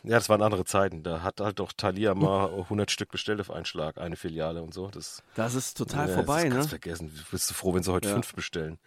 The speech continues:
Speaker 1: Ja, das ist
Speaker 2: Naja,
Speaker 1: schon
Speaker 2: geh mal heute in so ein Thalia rein,
Speaker 1: Ja.
Speaker 2: ähm, dann, dann, du, du hast da halt, äh,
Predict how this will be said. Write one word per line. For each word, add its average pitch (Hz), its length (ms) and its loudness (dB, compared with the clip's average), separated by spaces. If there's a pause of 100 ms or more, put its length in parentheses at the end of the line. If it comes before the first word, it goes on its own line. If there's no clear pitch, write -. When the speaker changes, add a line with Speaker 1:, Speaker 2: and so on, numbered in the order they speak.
(500)
Speaker 1:
Ja, 85 180 -2
das 85 200 -8
ist - 140 -8
Speaker 2:
Naja, 147 140 10
Speaker 1:
schon 160 40 8
Speaker 2:
geh 175 120 8
mal 180 120 6
heute 165 260 6
in 139 120 4
so 143 80 2
ein 135 80 2
Thalia 135 380 4
rein, 165 500 2
Speaker 1:
Ja. 123 240 4
Speaker 2:
ähm, 120 640 -2 (120)
dann, 127 360 0
dann, 120 340 -4 (220)
du, 120 180 0
du 113 180 2
hast 131 200 0
da 117 100 2
halt, 117 400 0
äh, 110 380 0